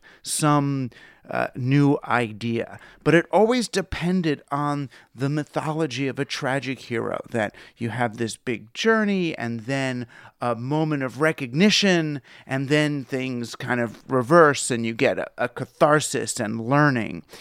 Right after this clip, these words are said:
that, you know, what doesn't kill you makes you stronger, that your tragic flaw ends up, you know, being the, the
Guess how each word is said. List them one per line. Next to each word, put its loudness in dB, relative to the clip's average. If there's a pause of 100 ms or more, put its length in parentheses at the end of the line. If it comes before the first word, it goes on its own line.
(200)
that, -2 (160)
you -8
know, -4
what -6
doesn't 2 (480)
kill 6
you 6
makes 2
you -2
stronger, 2
that -6
your -8
tragic 0
flaw 6
ends 0
up, 4 (280)
you -6
know, -2
being 4
the, 0 (120)
the 2